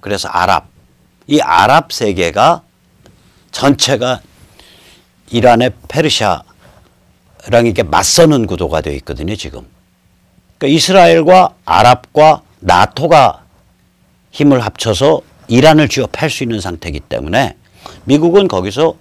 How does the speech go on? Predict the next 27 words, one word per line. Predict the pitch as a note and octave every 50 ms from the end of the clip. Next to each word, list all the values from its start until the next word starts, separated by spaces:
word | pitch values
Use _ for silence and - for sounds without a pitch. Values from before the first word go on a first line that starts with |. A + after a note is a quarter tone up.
| _ _ _ _ _ _ _ _ _ _ _ _ _ _ _ _
그냥 | - A#2+ C#3 C#3 - -
N분의 | A#2 B2+ C#3 C#3 D#3 E3 D#3 D3
일 | B2+
로 | C#3+
참여만 | D#3+ - - - - G#3+ G#3+ G3+ E3+ B2+
해주면 | G#2+ F2 D#2+ - D2 C2+ B1+ A#1
돼요. | - - - - _ _ _ _ _ _ _
그러니까 | - - - -
이란 | D3 C3+ C#3 D#3+ D#3+ D#3+ D#3+
쪽에 | - D3+ C#3+ D#3 F3+ F#3+ E3+ - _ _ _ _ -
미국의 | F#2+ A#2+ C3 B2 A#2 B2+ A2+ A2 C#3+ D#3+ F#3+ F#3 F#3 - _ _ _ _ _ _ _ _ _ _ _ _ _ _ _
그 | - G#2 F#2+ F#2 E2+ D#2 - F2
저게 | - A2 A#2+ B2 C#3 C3
많이 | G#2+ F#2+ F#2+ G#2+ A#2+ B2+ A#2+ - _ _ _ _ _ _ _
이해관계가 | - B2 C3 C3 B2 A2 A2 G#2 G2+ A#2 A#2+
많이, | A#2 F2 E2+ G2+ A2+ A#2 - _ _ _ _ _ _ _ _
그러니까 | - F#2 F2+ - - F2+
손발이 | - - F3+ F#3+ E3+ D#3 D3 D#3+
많이 | D3 B2 B2+ D3+
안 | C3+ - F3 F#3+
묶여 | A#3 C#3 A#2 - A#2
있어요. | F2+ - - D#2 C#2 -
그 | - E3+
트럼프 | - - A3+ A3 F#3+ - F#3
연설에도 | D#3+ C3 A#2 C3 A2 A#2 A2+
정확히 | A#2+ - - G2+ G2+ G2+ - A#2
드러나잖아요. | G#2+ F#2 E2+ D#2 D#2+ D2+ C2 C2 A#1+ A#1+ A#1+